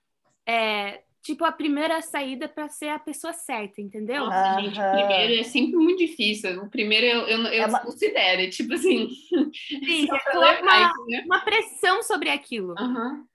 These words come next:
Speaker 3: É uma
Speaker 1: Que não
Speaker 3: pressão,
Speaker 1: é
Speaker 3: exatamente.
Speaker 1: saudável, entendeu? Eu tava tipo, "Meu Deus, que que eu, eu, eu queria todas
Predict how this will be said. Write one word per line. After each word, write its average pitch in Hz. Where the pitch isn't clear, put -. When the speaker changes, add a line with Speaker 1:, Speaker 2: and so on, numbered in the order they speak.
Speaker 3:
É 185
uma 202
Speaker 1:
Que 330
não 311
Speaker 3:
pressão, 339
Speaker 1:
é 339
Speaker 3:
exatamente. -
Speaker 1:
saudável, 285
entendeu? 233
Eu 320
tava 302
tipo, -
"Meu 254
Deus, 269
que 269
que 302
eu, 277
eu, 277
eu 294
queria 339
todas 349